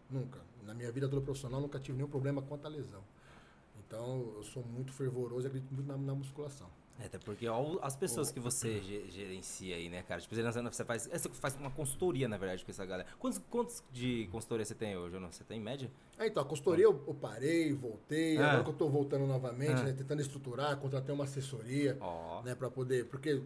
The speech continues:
Speaker 1: assim, não é fácil ficar respondendo e-mail, né, é, você dá aquela devida atenção realmente pra pessoa, porque não é só um treino que ela quer,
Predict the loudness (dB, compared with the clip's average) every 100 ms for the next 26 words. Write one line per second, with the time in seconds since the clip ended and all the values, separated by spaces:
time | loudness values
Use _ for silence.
0 | -6 -10 -8 -8 -8 -6 -4 -4 -2 -4
1 | -2 0 0 0 -2 -2 -2 2 4 4
2 | 0 -4 -14 -20 -20 -20 -18 -6 -2 -2
3 | -2 -2 -2 -4 -4 -2 0 0 2 2
4 | 2 0 0 -2 0 0 0 -2 -8 -8
5 | -8 -6 -4 -4 0 0 2 2 0 -4
6 | -2 -4 -6 -8 -8 -8 -12